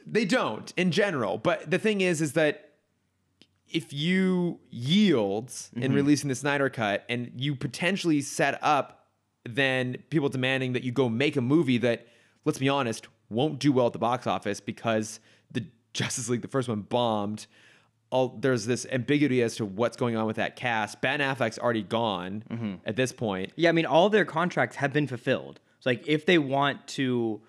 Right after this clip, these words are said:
Speaker 2: film any more scenes, make a sequel, it, they have to, like, you know,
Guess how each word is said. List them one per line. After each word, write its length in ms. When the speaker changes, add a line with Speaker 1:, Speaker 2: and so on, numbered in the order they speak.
Speaker 2:
film 300
any 120
more 180
scenes, 640
make 320
a 80
sequel, 440
it, 180
they 120
have 220
to, 140
like, 280
you 100
know, 220